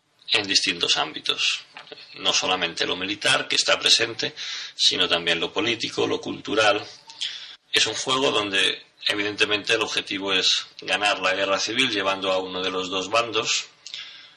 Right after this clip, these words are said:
donde cada bando no es un bloque monolítico, sino que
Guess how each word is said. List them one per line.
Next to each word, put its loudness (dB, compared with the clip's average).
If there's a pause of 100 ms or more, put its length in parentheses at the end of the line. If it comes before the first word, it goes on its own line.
(340)
donde 2
cada 4
bando 2 (760)
no 0
es 6
un -2
bloque 4
monolítico, 2
sino 0
que -2